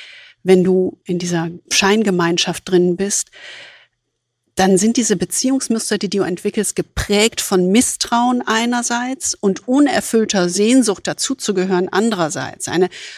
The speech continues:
grundlegend defensive Haltung allem und jedem gegenüber, um sich selbst zu schützen. Und genau das,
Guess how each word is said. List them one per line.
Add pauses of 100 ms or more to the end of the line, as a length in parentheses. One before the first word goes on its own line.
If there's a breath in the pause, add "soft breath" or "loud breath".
(160 loud breath)
grundlegend
defensive
Haltung (100)
allem
und
jedem
gegenüber, (640 soft breath)
um
sich
selbst
zu
schützen.
Und
genau
das,